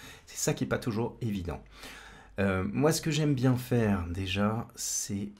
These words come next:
euh, organiser un petit peu tout ça. Donc ça,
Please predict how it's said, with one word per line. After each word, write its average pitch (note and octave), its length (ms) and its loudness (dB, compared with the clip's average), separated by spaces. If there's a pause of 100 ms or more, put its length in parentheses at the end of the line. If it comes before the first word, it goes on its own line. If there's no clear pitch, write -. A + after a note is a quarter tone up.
(140)
euh, F2 180 -8
organiser G2+ 680 0
un G2+ 120 -4
petit - 180 -10
peu G2+ 120 -4
tout - 140 -14
ça. B2 300 2 (560)
Donc F2+ 360 0
ça, G#2 540 0